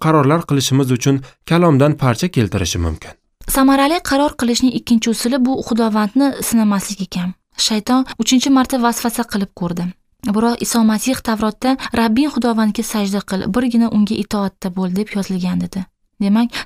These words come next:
Speaker 2: samarali qaror qilishning uchinchi usuli bu har doim Xudoga sajda qilish va faqat unga xizmat qilish ekan. Bu uch usul har doim to'g'ri qaror qilishimizni kafolatlamasa ham, noto'g'ri qaror qilmasligimiz uchun katta imkoniyatlar beradi. Agar biz Xudoning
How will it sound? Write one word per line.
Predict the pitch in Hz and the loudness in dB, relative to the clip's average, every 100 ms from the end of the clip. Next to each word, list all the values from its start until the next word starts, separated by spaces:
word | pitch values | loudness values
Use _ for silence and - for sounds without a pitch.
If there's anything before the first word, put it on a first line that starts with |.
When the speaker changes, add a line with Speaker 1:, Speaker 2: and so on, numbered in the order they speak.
| - | 2
Speaker 2:
samarali | 233 233 233 262 | 4 4 2 0
qaror | - 226 220 - | -2 -2 -2 -2
qilishning | 202 196 226 226 | -4 0 0 0
uchinchi | 202 214 196 | 0 -2 -2
usuli | 196 - 214 277 - 220 | -4 -2 -2 -2 -2 -2
bu | 220 - - | -2 -2 -2
har | 277 302 | -2 2
doim | 247 233 | 2 2
Xudoga | 220 214 202 214 | 0 -2 -2 -2
sajda | - 202 185 190 | -2 -4 -4 -4
qilish | - 233 247 208 | -2 -2 -2 -2
va | 196 | -2
faqat | 208 - 254 | -4 -4 0
unga | 233 240 - - | 2 0 -4 -6
xizmat | 208 190 180 - | -2 -2 -2 -4
qilish | 185 - | -4 -4
ekan. | 180 190 190 - - | -6 -6 -6 -12 -6
Bu | 226 247 254 | -2 0 0
uch | 247 | -2
usul | - 226 262 | -2 -2 -2
har | 233 247 240 | -2 -2 0
doim | 226 226 | 2 2
to'g'ri | 226 226 220 269 - | 2 0 0 0 -2
qaror | 214 220 - | -2 -2 -2
qilishimizni | 196 - 196 196 220 | -4 0 0 0 -2
kafolatlamasa | - 202 202 185 185 180 175 180 - | -2 -4 -4 -4 -2 -2 -2 -6 -2
ham, | 262 311 - | -2 -2 0
noto'g'ri | 214 214 208 262 - | 2 2 0 -2 -2
qaror | 226 220 220 | -2 -2 -2
qilmasligimiz | 202 185 180 180 180 175 185 | -2 -2 -2 -4 -2 -4 -4
uchun | - 269 - - - | 0 -2 -2 -16 -6
katta | 247 285 285 | -4 -2 -2
imkoniyatlar | 226 208 196 185 180 - 180 180 | -2 -2 0 0 -2 -4 -6 -6
beradi. | 180 180 185 196 _ _ | -6 -6 -8 -12 _ _
Agar | 220 233 247 | 0 2 2
biz | 254 - | -2 -2
Xudoning | 233 240 254 | 2 4 4